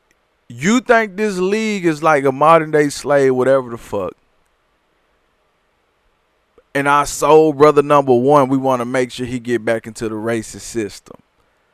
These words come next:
How much sense does that make? Please, tell me. You got the Facebook thing, right? Facebook dot com slash kinda famous podcast.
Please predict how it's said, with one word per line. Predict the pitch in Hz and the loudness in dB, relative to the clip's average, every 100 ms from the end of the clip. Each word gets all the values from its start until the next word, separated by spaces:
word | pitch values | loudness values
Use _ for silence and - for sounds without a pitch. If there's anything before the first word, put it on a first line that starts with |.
| _ | _
How | - 143 | -4 -2
much | 160 156 | 0 -2
sense | - 151 156 - | -4 -8 -8 -10
does | 117 | -10
that | 110 107 | -8 -8
make? | 92 57 50 _ _ _ _ _ _ _ _ _ _ _ _ _ _ _ _ _ _ _ _ _ _ | -10 -18 -20 _ _ _ _ _ _ _ _ _ _ _ _ _ _ _ _ _ _ _ _ _ _
Please, | 180 190 92 - _ _ _ _ _ | 2 2 2 -14 _ _ _ _ _
tell | - 185 190 | 0 6 6
me. | 120 - _ _ _ _ _ _ _ _ _ _ | 4 -8 _ _ _ _ _ _ _ _ _ _
You | - | -4
got | 123 131 | 0 0
the | 110 | -2
Facebook | - 110 107 107 104 | -6 -4 -4 -10 -12
thing, | - 104 | -10 -10
right? | 104 101 98 | -8 -10 -8
Facebook | 110 107 92 92 | -8 -8 -12 -10
dot | 101 92 | -10 -10
com | 104 92 87 | -14 -14 -14
slash | 92 - 95 90 | -14 -12 -10 -10
kinda | - 82 | -14 -16
famous | - 73 95 | -14 -16 -14
podcast. | - 78 85 90 92 - | -10 -10 -10 -12 -12 -12